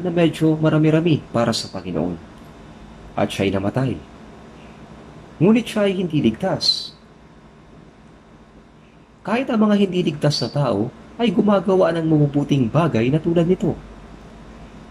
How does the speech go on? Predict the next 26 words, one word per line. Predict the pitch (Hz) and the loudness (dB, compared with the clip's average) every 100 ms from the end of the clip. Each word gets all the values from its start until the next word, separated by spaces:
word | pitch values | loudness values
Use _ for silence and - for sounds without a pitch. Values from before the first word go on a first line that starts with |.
| - - - | -20 -20 -6
Naalala | 98 101 107 110 107 107 | 0 2 4 4 2 2
pa | 101 | 0
ba | 107 | 0
ninyo | 104 98 110 185 - - - - | 0 0 -2 -2 -8 -20 -20 -2
yung | 117 117 | 0 0
isang | - 113 | 0 0
matandang | 110 110 110 107 | 0 0 0 2
babae | 104 107 104 107 | 2 0 0 -2
sa | - 104 | -2 -4
lungsod | 104 - 107 98 | -4 -2 -4 -2
ng | 101 98 | -4 -2
Daejeon? | 95 90 135 180 - - - - - - - - - - - - | -6 -4 -4 -4 -8 -20 -20 -20 -20 -20 -20 -20 -20 -20 -14 2
Yung | 107 107 | 4 4
nagtitinda | 104 110 113 110 104 | 2 0 -2 0 0
dati | 104 107 | 0 -2
ng | 101 101 98 | -2 -4 -6
kimbap | - 104 87 123 - - - - - - - - | -2 -2 -2 -6 -8 -18 -20 -20 -20 -20 -8 -4
at | 110 | -2
hindi | 113 110 | 2 2
ginamit | 107 107 107 107 107 | 2 2 2 0 -2
ang | |
pera | - 101 110 117 | -4 -2 -2 -2
para | 208 - | -2 -4
sa | - 123 | -4 -6
kanyang | 104 104 | -6 -4
sarili, | - 98 95 127 | -4 -6 -2 -2